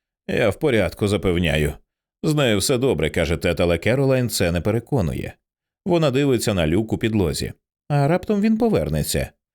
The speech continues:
І хоч уже майже північ, Керолайн вимагає, щоб Тед приніс із дому свій набір інструментів. Вона наполягає, щоб він прибив цвяхами панель до мостин, аби ніхто і ніколи не проліз у мій котедж.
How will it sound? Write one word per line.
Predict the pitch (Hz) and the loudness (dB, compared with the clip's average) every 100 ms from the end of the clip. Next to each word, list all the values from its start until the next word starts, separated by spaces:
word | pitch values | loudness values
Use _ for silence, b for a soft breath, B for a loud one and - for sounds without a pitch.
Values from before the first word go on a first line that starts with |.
| _ _ _ - | _ _ _ -2
І | - 151 127 | 0 2 2
хоч | - 151 139 | 2 0 2
уже | 117 113 113 | 0 2 2
майже | 107 101 95 107 | 2 2 0 -2
північ, | 220 208 101 85 | -2 0 0 -2
Керолайн | - 92 98 95 87 | -2 0 2 2 0
вимагає, | 85 80 95 120 | 0 0 0 0
щоб | 107 82 - | -2 -4 -2
Тед | 107 123 | -4 -2
приніс | 107 95 98 | -2 0 0
із | 98 80 | 0 0
дому | 90 101 98 | 0 0 0
свій | - 90 90 | 0 0 2
набір | 85 98 107 | 2 0 0
інструментів. | 117 - 156 160 78 64 58 - _ _ _ 214 | -2 -2 0 0 0 -4 -10 -12 _ _ _ -2
Вона | 165 139 | 0 0
наполягає, | 104 92 76 101 107 95 | 0 0 2 2 2 2
щоб | - 78 | 0 -2
він | 80 117 | 0 0
прибив | 95 85 95 90 | 0 0 0 -2
цвяхами | - 76 80 - 127 151 165 B B - | -4 0 0 0 0 0 -2 B B -4
панель | 101 101 135 131 | 0 2 2 0
до | 107 117 | 0 -2
мостин, | 123 - - 180 85 - - | -2 -6 -4 -2 -2 -4 -4
аби | 165 165 131 135 | 0 2 2 2
ніхто | 101 82 - 143 143 | 2 -2 0 2 2
і | 107 85 | 2 2
ніколи | 76 120 139 113 | 0 0 2 2
не | 87 | 0
проліз | 76 73 104 - | 0 0 0 0
у | |
мій | 80 76 | 0 0
котедж. | 80 - 58 - | -2 -4 -8 -8